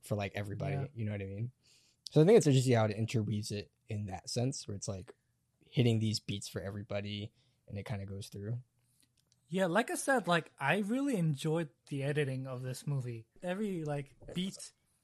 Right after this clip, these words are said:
Speaker 2: every moment that it's edited, it, it's, it was so, like, fluid in that sense
Speaker 1: Mm.
Speaker 2: that I really enjoyed it.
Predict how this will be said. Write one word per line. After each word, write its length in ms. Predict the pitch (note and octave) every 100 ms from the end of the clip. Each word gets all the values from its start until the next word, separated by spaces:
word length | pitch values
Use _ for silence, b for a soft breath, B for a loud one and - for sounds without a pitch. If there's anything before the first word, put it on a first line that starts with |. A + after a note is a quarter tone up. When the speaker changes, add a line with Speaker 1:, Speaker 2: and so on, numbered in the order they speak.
| _ -
Speaker 2:
every 240 | E3+ G3
moment 520 | D#3 D#3 F3 F3+ F#3 - _ _ _
that 140 | - E3
it's 160 | D#3+ E3+
edited, 460 | D#3+ F#3+ G#3+ G#3
it, 280 | F3+ E3+ F#3
it's, 420 | F#3 D3+ - - -
it 100 | F3+
was 160 | F#3+
so, 340 | - G#3 A#3 A#3
like, 300 | G#3+ E3 -
fluid 540 | - D#3+ E3+ A3 A3
in 200 | G#3 G3
that 180 | G#3+ G#3+
sense 400 | A#3 A#3+ - - _ _ E3+
Speaker 1:
Mm. 220 | B2+ A2
Speaker 2:
that 140 | F3
I 60 | D#3+
really 300 | D#3+ G3+ F#3
enjoyed 420 | E3 C#3+ D3 E3+
it. 220 | A#3+ -